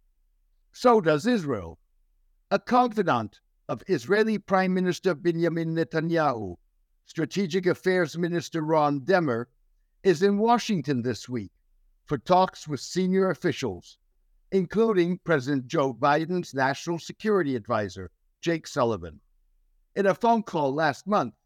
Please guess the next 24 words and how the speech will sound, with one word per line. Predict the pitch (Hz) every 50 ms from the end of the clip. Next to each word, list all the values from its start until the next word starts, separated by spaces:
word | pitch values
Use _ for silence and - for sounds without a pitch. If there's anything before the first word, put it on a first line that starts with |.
| _ _ _ _ _ -
Mister | - 190 220 - - 220 208
Netanyahu | 196 196 185 - 175 165 160 156 151 147 143 139 143 147 151 - -
told | - 147 135 123 127
Mister | 127 110 - - 127
Biden | 107 113 113 107 107 110 113 135 165 175 _ _ _ _ _ _ -
that | 175 175 - - -
he | 214 240 233 233 226
wanted | 185 185 180 180 185 156 185 185 170
a | 185 -
security | - - - _ - 175 170 165 160 160 156
treaty | 143 - - 143 147 143 143 147
with | 139 135 139 -
the | 107 127
United | 135 127 131 127 127 123 127 -
States, | - - - 175 151 127 110 - - - - _ _ _ _ _ _ _ _ _ _ _
focused | - - 180 202 196 - 175 143 - - - -
on | 139 147 143 135 127
deterring | 139 143 117 - - - 165 180 190 190 190 196 - -
Iran | 185 185 170 165 170 170 165 151 135 120 107 98 92 87 - _ _ _ _ -
as | - 120 110
part | - - - 147 151 151 143 143
of | 120
normalizing | 110 147 151 156 170 170 165 165 160 156 156 156 135 143 165 165
relations | 156 165 165 170 175 165 139 - - 123 104 104 - -